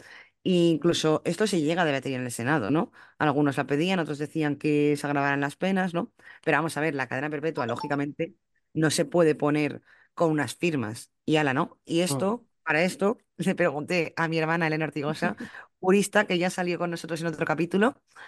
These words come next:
Speaker 1: en el del crimen de la Guardia Urbana. Y bueno, aquí no ha podido estar con nosotros, ya has dicho, Noelia, porque tenía además examen de oposiciones. Pero bueno,
Speaker 3: Esperamos
Speaker 1: esto
Speaker 3: que le haya ido genial desde aquí.
Speaker 1: <laughs>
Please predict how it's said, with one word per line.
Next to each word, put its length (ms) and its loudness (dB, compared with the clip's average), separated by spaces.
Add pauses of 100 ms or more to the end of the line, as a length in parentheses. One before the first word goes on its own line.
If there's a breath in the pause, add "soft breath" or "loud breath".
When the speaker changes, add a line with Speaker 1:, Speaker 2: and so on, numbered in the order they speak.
(280 loud breath)
Speaker 1:
en 280 2
el 140 0
del 440 0
crimen 260 -2
de 60 0
la 60 2
Guardia 300 0
Urbana. 400 -2 (280 soft breath)
Y 80 -4
bueno, 160 2
aquí 140 -2
no 60 0
ha 20 -4
podido 280 2
estar 320 -4
con 180 -2
nosotros, 380 -4
ya 80 2
has 60 0
dicho, 180 -6
Noelia, 340 -2 (440 loud breath)
porque 200 4
tenía 160 2
además 220 2
examen 240 0
de 80 -2
oposiciones. 580 -4 (640 loud breath)
Pero 220 4
bueno, 280 2
Speaker 3:
Esperamos 380 4
Speaker 1:
esto 40 -2
Speaker 3:
que 100 6
le 80 4
haya 200 4
ido 160 2
genial 420 -8 (340 loud breath)
desde 240 0
aquí. 340 -4
Speaker 1:
<laughs> 180 -16